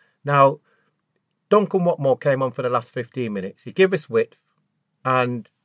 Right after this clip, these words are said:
straight away, when you received the ball, it was an outlet, and you just passed it out wide, and Duncan was in. You know, he gave us a little bit of pace. You know, I don't know what role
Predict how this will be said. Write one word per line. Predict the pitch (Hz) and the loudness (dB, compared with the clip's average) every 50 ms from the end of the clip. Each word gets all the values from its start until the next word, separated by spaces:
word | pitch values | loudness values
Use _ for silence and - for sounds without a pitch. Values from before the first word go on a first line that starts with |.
| _ _ | _ _
straight | - - _ - 185 180 170 | -20 -14 _ 2 2 2 2
away, | 160 131 131 127 127 | 0 2 2 2 2
when | 127 131 151 175 185 | 0 0 -2 -2 0
you | 185 | -2
received | 170 175 156 - - 165 147 143 | -6 -8 -10 -8 -8 -8 -8 -6
the | - 98 | -8 -6
ball, | - 117 110 107 107 110 - - _ _ | -4 -4 -2 -2 -2 -4 -4 -10 _ _
it | 120 | -8
was | 120 117 120 | -8 -6 -6
an | 139 151 | -2 2
outlet, | 165 156 143 110 117 113 117 - - | 2 2 2 2 -2 -4 -4 -4 -8
and | - 120 123 | -10 -10 -8
you | 123 | -8
just | 123 143 - _ | -10 -12 -14 _
passed | - - 147 - - - | -8 -8 -8 -8 -10 -10
it | - - | -2 0
out | 143 151 151 | 0 0 0
wide, | 127 120 117 113 113 113 110 - - | 0 0 0 0 0 -2 -6 -8 -6
and | 117 117 117 113 107 95 _ _ _ _ _ _ _ _ _ _ _ _ | -4 -2 -2 -2 -4 -6 _ _ _ _ _ _ _ _ _ _ _ _
Duncan | - 127 120 113 - 131 113 113 | 0 0 0 0 -2 -2 0 0
was | 110 98 - | -2 -2 -2
in. | 110 95 82 - _ _ _ _ _ _ _ _ _ _ _ _ _ _ _ _ _ | -4 -6 -6 -8 _ _ _ _ _ _ _ _ _ _ _ _ _ _ _ _ _
You | - 120 | -6 -2
know, | 127 120 | 2 2
he | 117 | 2
gave | 104 139 139 123 | 2 0 -2 -2
us | - - | -2 -6
a | 147 123 | -2 -2
little | 127 127 - | -2 -2 -2
bit | - 127 117 | -6 -8 -8
of | 113 - | -8 -8
pace. | - 117 101 90 - - _ _ _ _ _ _ _ _ _ _ _ _ _ | -6 -6 -6 -6 -8 -14 _ _ _ _ _ _ _ _ _ _ _ _ _
You | 135 | -4
know, | 135 139 135 135 - _ - - _ _ _ _ _ _ | 0 0 0 0 -2 _ -20 -20 _ _ _ _ _ _
I | 120 139 | -4 0
don't | - 185 190 208 | 0 -2 0 2
know | 180 170 165 | 2 4 4
what | 151 139 135 147 151 - 139 | 2 4 4 2 2 2 2
role | 139 143 143 147 139 131 | 0 2 2 2 0 -4